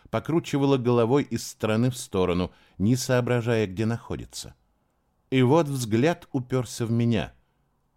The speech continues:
Рассудок долго осмысливал, что к чему,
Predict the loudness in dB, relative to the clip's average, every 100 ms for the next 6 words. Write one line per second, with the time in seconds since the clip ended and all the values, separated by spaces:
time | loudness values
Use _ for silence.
0 | -8 -4 -4 -4 -4 -2 -2 0 0 0
1 | -4 -6 -4 -2 -2 -4 -10 -10 -12 -12
2 | -12 -10 -4 0 0